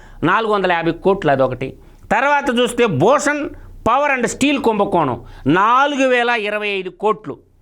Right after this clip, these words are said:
తర్వాత అగ్రిగోల్డ్ కుంభకోణం ఆంధ్రప్రదేశ్లో, ఉభయ తెలుగు రాష్ట్రాల్లో, కర్ణాటకలో కలుపుకొని మూడు వేల మూడు వందల ముప్పై తొమ్మిది కోట్లు.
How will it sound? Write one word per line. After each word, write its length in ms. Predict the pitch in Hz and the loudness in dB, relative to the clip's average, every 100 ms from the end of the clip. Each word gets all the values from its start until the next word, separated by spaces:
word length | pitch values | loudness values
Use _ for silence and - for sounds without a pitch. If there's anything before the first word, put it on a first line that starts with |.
| - - - 196 | -20 -20 -6 -2
తర్వాత 360 | 247 302 294 | 2 2 2
అగ్రిగోల్డ్ 800 | 233 226 170 226 233 294 269 262 | 0 0 -2 -2 0 2 2 2
కుంభకోణం 480 | 196 220 214 208 180 | 0 0 2 0 2
ఆంధ్రప్రదేశ్లో, 720 | 170 196 202 185 180 175 190 | 0 0 0 0 0 0 0
ఉభయ 340 | 190 170 185 196 | 2 2 2 0
తెలుగు 280 | 175 180 185 | 0 2 2
రాష్ట్రాల్లో, 460 | 180 175 170 180 | 0 0 0 0
కర్ణాటకలో 640 | 190 165 170 185 170 160 151 | 0 -2 0 -2 0 0 2
కలుపుకొని 560 | 151 156 143 170 220 - - 139 | 2 0 0 0 0 -4 -6 0
మూడు 280 | 208 262 | 2 4
వేల 300 | 247 214 208 | 2 2 0
మూడు 300 | 196 180 196 | -2 -2 -2
వందల 300 | 196 185 170 | -2 -4 -6
ముప్పై 380 | 165 160 - 156 | -8 -8 -8 -8
తొమ్మిది 360 | 147 139 131 120 | -6 -6 -4 -6
కోట్లు. 560 | - 208 247 - 117 | 0 0 0 0 -2